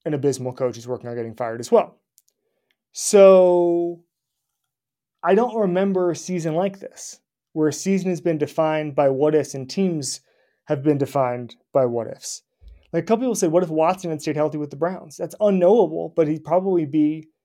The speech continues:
a more competent N F L player than what the Browns have done the last couple of weeks, which led them to losses. Now, Joe Flacco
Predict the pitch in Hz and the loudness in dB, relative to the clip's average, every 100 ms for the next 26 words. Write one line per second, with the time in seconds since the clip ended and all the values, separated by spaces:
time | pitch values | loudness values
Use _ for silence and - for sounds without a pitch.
0 | _ _ _ _ _ _ _ 165 170 180 | _ _ _ _ _ _ _ -4 2 2
1 | 180 175 175 180 180 170 202 151 147 151 | 0 0 0 0 -4 -4 -2 0 -2 0
2 | 156 135 131 131 _ _ _ - 143 135 | 0 0 -6 -10 _ _ _ -4 -2 -2
3 | 135 135 135 131 _ _ _ _ _ _ | -4 -6 -14 -18 _ _ _ _ _ _
4 | _ _ 175 143 143 - 143 135 139 156 | _ _ -4 -4 -4 -6 -8 -2 -2 -2
5 | 147 143 143 135 131 131 - 131 135 180 | -4 -4 -4 -2 -4 -4 -6 -4 -2 0
6 | 190 - - - 156 139 135 135 - - | -4 -12 -20 -20 -8 -6 -6 -8 -18 -14
7 | - 185 143 147 135 160 208 190 165 - | -2 -2 -2 -6 -6 -4 -4 -6 -14 -4
8 | 165 127 _ _ _ _ _ - 170 160 | -4 -4 _ _ _ _ _ -2 2 2
9 | 160 151 143 143 147 190 | 2 0 0 0 0 0